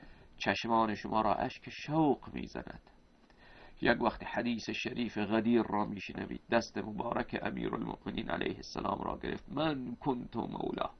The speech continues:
فهذا علی امیرالمؤمنین علیه السلام مولا.»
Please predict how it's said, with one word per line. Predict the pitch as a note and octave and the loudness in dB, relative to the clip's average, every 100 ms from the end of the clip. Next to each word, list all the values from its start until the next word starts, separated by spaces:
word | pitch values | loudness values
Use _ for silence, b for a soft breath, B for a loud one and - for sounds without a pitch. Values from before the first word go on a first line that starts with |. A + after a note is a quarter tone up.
| - B B B B - | -20 B B B B -6
فهذا | - G#2 C3+ B2 G#2 G#2 D#2 | -4 8 8 8 6 4 4
علی | C#3 D3+ G#2+ G#2+ - | 2 -2 -4 -6 -4
امیرالمؤمنین | C3 C#3+ B2 B2 A2+ - - D2 E2 D#2 | -4 -2 -4 -6 -8 -10 -12 -6 -4 -2
علیه | B1 - G#1+ - | -4 -4 -4 -6
السلام | - - - D#3+ D3 - | -10 -10 2 4 4 2
مولا.» | - - - | -6 -6 -6